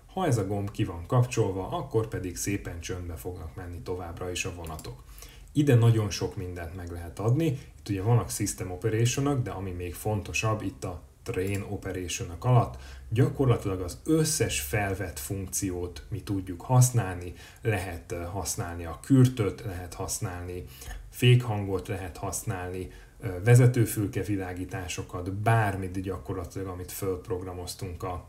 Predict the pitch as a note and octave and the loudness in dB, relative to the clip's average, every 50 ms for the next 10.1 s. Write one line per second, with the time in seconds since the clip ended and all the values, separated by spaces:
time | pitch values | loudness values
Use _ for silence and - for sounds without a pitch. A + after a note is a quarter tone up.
0 | - - - - G2 E2+ - - - - - B2+ D#3+ F3 E3 C#3 B2+ A#2 G#2 A2 | -18 -20 -10 -8 -6 -4 -4 -6 -6 0 2 4 6 6 8 8 8 8 8 6
1 | G2+ F#2+ F#2 F#2 F#2 F2 E2+ - - - - D3 B2+ A2+ F#2+ - - G2+ F#2 - | 0 0 2 2 0 0 -4 -10 -14 -12 -2 0 2 2 2 -2 -6 -8 -6 -6
2 | - G2+ G2 F#2 G2 E2+ F2+ F2 E2+ F2 - G#2 F#2+ F2+ F2 E2+ F2 F2 F#2+ F#2+ | -4 -4 -2 -2 -4 -4 -4 -6 -8 -6 -6 -6 -6 -4 -6 -8 -6 -6 -4 -4
3 | F#2 F2+ E2+ - - - - - - G#2+ - D3+ D3+ D3 - - E3+ D#3+ D3 B2+ | -4 -4 -4 -6 -8 -10 -10 -6 -4 0 2 2 0 0 0 2 4 4 4 4
4 | C3 A#2 - - G#2+ G2+ - - - - - - C#3+ C#3+ D3 C3 B2 G#2+ G2 F#2 | 2 2 2 0 -2 -2 -4 -6 -8 -6 0 4 6 6 6 4 2 -2 -2 -2
5 | G2 G2 F#2+ F2+ F2 - - - F#2 F#2 G#2 A#2 A2+ A2 - - G2+ F#2 - - | -4 -4 -4 -4 -4 -6 -6 -6 -4 -2 2 2 2 2 2 -2 -4 -2 -2 -2
6 | G#2 F#2+ F#2+ G#2 A2 A#2+ A#2+ B2+ - - - - - - - G2 - - - G2 | -2 -2 0 4 4 4 4 4 0 -6 -18 -20 -12 -8 -6 -6 -6 -6 -6 -8
7 | F#2 - - F#2 - - A2+ A#2 A2+ A2 G2+ F#2+ G2+ G2 F#2+ G2 F2+ E2 - G2+ | -6 -6 -6 -8 -4 2 4 4 4 4 4 0 -2 -4 -4 -6 -6 -6 -4 -4
8 | G2 G2+ G2 F#2 G#2 G2+ G#2 - - - - - - - G#2+ A2 A2+ A2+ A2 G#2 | -4 -4 -4 -2 -2 -2 -2 -4 -8 -14 -20 -10 -4 0 4 4 6 6 6 4
9 | G2 G2 F#2 - - G2 F#2+ F2+ - - G#2+ G2+ - G#2+ F#2+ F#2 F2+ E2+ - - | 2 0 -2 -2 -4 -6 -6 -6 -2 0 0 2 2 0 -2 -2 -4 -6 -8 -8
10 | - | -10